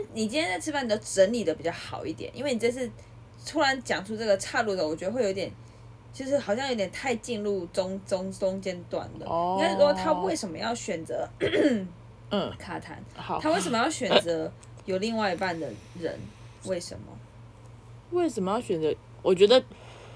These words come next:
Speaker 2: 好，就是其实就是没自信跟缺爱嘛。
Speaker 1: 对。
Speaker 2: 那你因为你没自信跟缺爱，其实你就会有一个想要比较心理，就你这样可能因为你没自信，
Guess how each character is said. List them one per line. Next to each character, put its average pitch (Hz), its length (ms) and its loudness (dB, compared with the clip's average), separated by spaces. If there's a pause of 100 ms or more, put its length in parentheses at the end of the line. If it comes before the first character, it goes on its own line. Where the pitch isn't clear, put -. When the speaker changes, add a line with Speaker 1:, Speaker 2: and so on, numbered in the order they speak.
Speaker 2:
好， 180 260 6 (1080)
就 330 120 8
是 320 100 8
其 233 140 4
实 196 60 6
就 208 100 6
是 233 60 8
没 170 160 6
自 214 140 8
信 202 160 4
跟 170 140 2
缺 165 260 6
爱 165 200 6
嘛。 - 200 -6
Speaker 1:
对。 180 340 2
Speaker 2:
那 311 140 6
你 254 120 4
因 185 80 0
为 254 120 4
你 190 100 2
没 160 240 2
自 208 240 0
信 190 220 -2
跟 175 140 2
缺 196 160 2
爱， 190 60 6
其 185 140 2
实 196 140 2
你 165 100 2
就 196 160 6
会 202 140 8
有 147 100 8
一 131 80 2
个 156 120 4
想 135 260 -2
要 160 280 6 (500)
比 120 160 -2
较 165 240 8
心 160 380 0
理， - 140 -6 (320)
就 302 120 6
你 277 60 6
这 247 40 8
样 294 120 6
可 226 100 4
能 175 140 4
因 226 60 2
为 285 60 4
你 233 100 6
没 156 200 2
自 196 240 2
信， 160 240 0